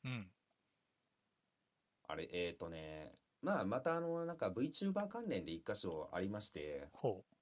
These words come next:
Speaker 2: まあ、これはね、別になんかそのブイチューバーがどうこうって話じゃないんですけど、
Speaker 1: うん。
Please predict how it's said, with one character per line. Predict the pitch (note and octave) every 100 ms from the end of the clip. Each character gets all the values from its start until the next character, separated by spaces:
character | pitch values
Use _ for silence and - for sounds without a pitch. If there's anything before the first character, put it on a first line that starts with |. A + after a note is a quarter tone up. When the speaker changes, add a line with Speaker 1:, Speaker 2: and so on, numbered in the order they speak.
| -
Speaker 2:
ま |
あ、 | F#3
こ | - B3+
れ | A#4 A#4+ A4 E4
は | G#2
ね、 |
別 | C#3+ E3 G#3+
に | A3 G#3+ G3+
な | F#3
ん |
か | C#3
そ | A#2
の | G2+
ブ | F#2 C3+
イ | D#3+
チ | - G3
ュ |
ー | F3
バ | A#2
ー |
が | D#2+ E2
ど | A2+ C3
う |
こ | C3 C#3+
う | G2
っ |
て | D#2+
話 | E2+ F#2 F#2
じ |
ゃ | E2+
な | E2+
い | G2+
ん |
で | D#2
す | -
け | D#2
ど、 | D#2+ D#2 C#2+ C#2+
Speaker 1:
う |
ん。 | C#3 G2+ F#2